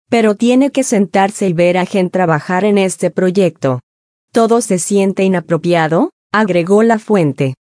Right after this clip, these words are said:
La estrella de Shotgun Wedding incluso reveló que el diseño de su bebida inspirada en la costa italiana se inspiró en su esposo y dijo,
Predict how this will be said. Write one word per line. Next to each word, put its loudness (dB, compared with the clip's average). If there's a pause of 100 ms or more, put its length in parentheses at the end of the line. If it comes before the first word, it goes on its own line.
(280)
La 2
estrella 0
de 0
Shotgun -2
Wedding 2
incluso 0
reveló 0
que 0
el 0
diseño 0
de 0
su -2
bebida 0
inspirada 0
en 0
la -2
costa -2
italiana 2
se -4
inspiró 0
en 2
su -2
esposo 0
y 0
dijo, 0